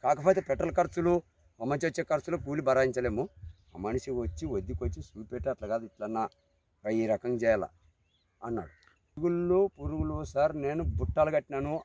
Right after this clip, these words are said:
అట్టలు కట్టినాను, జొన్న ఇచ్చుకున్నాను, సగం పర్సెంటేజ్ అవుట్ వలన కూడా ఆగింది. అది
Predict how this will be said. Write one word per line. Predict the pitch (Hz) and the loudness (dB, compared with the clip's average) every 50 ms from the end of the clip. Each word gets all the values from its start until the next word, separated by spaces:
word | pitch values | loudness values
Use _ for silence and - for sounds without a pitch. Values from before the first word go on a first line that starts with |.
| _ - | _ -10
అట్టలు | 104 - _ 147 151 147 | -10 -6 _ -4 0 0
కట్టినాను, | 151 143 - 139 143 139 135 143 143 | 0 0 0 -2 -2 0 0 -2 -2
జొన్న | 120 - 123 123 131 151 160 | -2 0 2 2 4 4 2
ఇచ్చుకున్నాను, | 160 156 131 - _ - 143 135 135 135 131 135 143 - _ _ _ _ _ _ _ _ | 2 0 -2 -6 _ -8 -4 0 0 2 2 0 -2 -4 _ _ _ _ _ _ _ _
సగం | _ - 123 117 120 143 147 147 | _ -4 -4 0 2 2 0 2
పర్సెంటేజ్ | 139 143 131 - - 143 123 139 151 160 180 185 - - - | 2 -2 -2 -2 -8 -6 -4 -2 -2 0 0 -2 -2 -2 -4
అవుట్ | 104 110 123 117 127 | -4 -4 -2 -2 -2
వలన | 127 127 127 127 | 0 0 0 0
కూడా | 123 143 143 123 | 2 2 4 4
ఆగింది. | 117 120 120 127 120 113 117 - _ _ _ - - _ _ _ _ - _ - - _ _ _ _ _ _ _ _ _ _ _ _ _ _ _ | 4 4 4 2 2 0 -4 -6 _ _ _ -20 -20 _ _ _ _ -20 _ -20 -20 _ _ _ _ _ _ _ _ _ _ _ _ _ _ _
అది | - 120 143 156 160 160 147 | 4 4 4 4 4 0 0